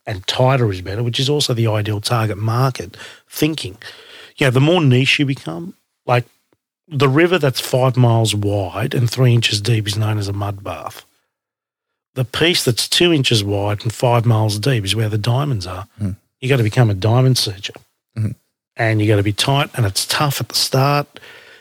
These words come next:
Speaker 1: but you gotta push through, and resilience and, and trust is the key thing.
Speaker 2: Yeah.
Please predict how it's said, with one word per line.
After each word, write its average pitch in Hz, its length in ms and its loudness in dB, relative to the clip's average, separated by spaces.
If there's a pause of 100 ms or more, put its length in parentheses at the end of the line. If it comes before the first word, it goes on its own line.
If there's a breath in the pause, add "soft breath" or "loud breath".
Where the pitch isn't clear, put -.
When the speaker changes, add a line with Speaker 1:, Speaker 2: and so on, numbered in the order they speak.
(120)
Speaker 1:
but 123 100 2
you 120 80 6
gotta 110 100 4
push - 380 2
through, 135 340 4
and 107 180 4
resilience 131 600 2
and, 101 280 -4 (360)
and 104 180 -4
trust - 800 -2 (200)
is 123 180 0
the 107 100 -2
key 101 260 -6
thing. - 380 -12 (260)
Speaker 2:
Yeah. 107 160 -10